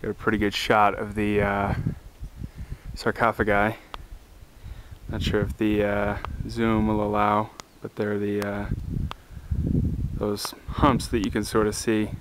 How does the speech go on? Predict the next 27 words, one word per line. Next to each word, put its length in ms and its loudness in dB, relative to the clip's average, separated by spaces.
off 180 -8
in 60 0
the 80 2
distance. 580 -6
Have 120 -16
to 120 -8
see 220 -2
how 140 -2
the, 240 -2
uh, 260 -4
pictures 300 -4
turned 260 0
out. 240 2
It's 160 -16
a, 240 -6
uh, 300 -2
huge 200 -10
cliff 280 0
that 120 2
we, 320 4
uh, 300 2
sort 180 -6
of 160 -6
wound 400 2
our 100 2
way 160 2
down, 440 2